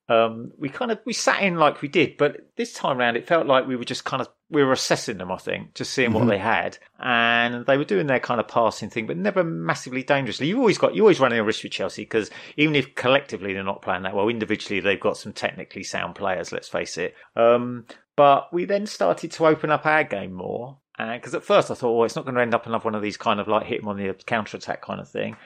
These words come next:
Speaker 1: And we stretched them a bit 'cause we, we knocked it long sometimes, as well as, like, trying to pass around them. But I thought our passing patterns were just a bit more on point today.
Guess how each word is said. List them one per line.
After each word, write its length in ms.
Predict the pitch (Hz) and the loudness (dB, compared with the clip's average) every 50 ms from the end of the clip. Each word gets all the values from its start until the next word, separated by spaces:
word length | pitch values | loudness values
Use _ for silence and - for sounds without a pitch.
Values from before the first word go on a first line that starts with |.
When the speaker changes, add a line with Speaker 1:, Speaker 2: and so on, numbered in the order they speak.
| - _ - | -14 _ -2
Speaker 1:
And 520 | 139 143 143 143 143 143 143 147 151 160 | 0 2 2 4 4 4 2 2 0 -2
we 80 | 226 247 | -4 -4
stretched 360 | - - - 269 - - - | 0 2 4 4 4 2 0
them 120 | - 117 | -2 -2
a 40 | 107 | 0
bit 200 | - - 107 - | 0 0 0 0
'cause 140 | - - 143 | -2 -6 -6
we, 160 | 185 214 220 - - | -6 -6 -6 -6 -6
we 100 | 254 240 | -4 -2
knocked 240 | 247 262 - - - | -2 -2 -2 -2 -2
it 80 | - | 2
long 220 | 170 165 160 160 139 | 2 4 2 2 0
sometimes, 800 | - 156 151 151 143 - 156 151 151 151 156 160 165 - - - - - | 0 0 -2 0 0 2 2 4 4 2 0 -2 -6 -10 -12 -14 -10 -8
as 160 | 135 123 127 | -8 -2 0
well 180 | 139 131 123 127 | 2 2 2 2
as, 160 | 123 107 - 131 | 0 0 0 4
like, 260 | 127 120 123 120 - | 4 4 4 4 2
trying 200 | - 143 131 123 | -2 -2 -2 -2
to 60 | 123 | -2
pass 360 | - - 135 127 - - - | -2 0 0 0 0 0 -2
around 240 | 131 127 123 123 120 | -2 0 0 0 0
them. 180 | 127 127 127 135 - - - - | 0 0 0 -2 -8 -18 -14 -8
But 80 | - - | -4 -4
I 20 | - | -4
thought 260 | - - 339 311 285 285 | -2 -2 -2 0 0 0
our 80 | - | -2
passing 500 | - - - - 311 277 - - - 151 | -4 -2 0 2 2 2 2 0 -6 -8
patterns 440 | 131 123 131 - - 127 117 110 - | -6 -6 -6 -6 -8 -10 -12 -12 -12
were 60 | 139 | -14
just 260 | 135 - 151 - - 165 | -12 -12 -12 -14 -14 -8
a 20 | |
bit 320 | 151 - 190 - - _ | -4 -4 -4 -4 -4 _
more 340 | - 160 165 175 170 165 165 | -10 -6 -4 -2 0 2 2
on 120 | 165 165 160 | 0 0 0
point 340 | - - 196 190 - - | 0 0 0 0 -2 -6
today. 500 | - - 110 95 90 73 76 95 - - | -10 -6 -4 -2 0 0 -2 -4 -6 -12